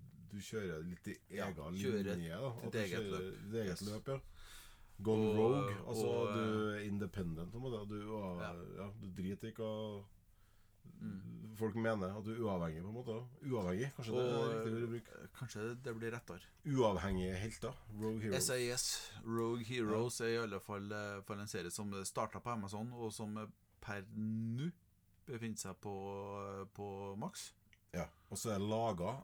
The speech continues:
Speaker 1: av B B C One.
Speaker 2: Laget av B B C One, ja, stemmer det. Og det hele greia er jo basert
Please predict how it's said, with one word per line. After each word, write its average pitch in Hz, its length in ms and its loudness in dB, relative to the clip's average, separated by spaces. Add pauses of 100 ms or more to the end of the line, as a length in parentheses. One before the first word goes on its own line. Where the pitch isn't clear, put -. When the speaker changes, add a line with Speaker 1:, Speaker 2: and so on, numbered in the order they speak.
Speaker 1:
av 123 200 -6
B 107 120 0
B 98 100 -2
C 95 160 -2
One. 104 280 -2 (560)
Speaker 2:
Laget 127 240 0
av 127 140 0
B 139 100 -2
B 123 100 -6
C 127 120 -2
One, 127 180 -4
ja, 160 140 -2
stemmer 139 300 -4
det. 156 80 0
Og 131 140 2
det 131 200 4
hele 110 200 0
greia 107 280 2
er 139 60 -2
jo 117 80 -2
basert 110 560 -4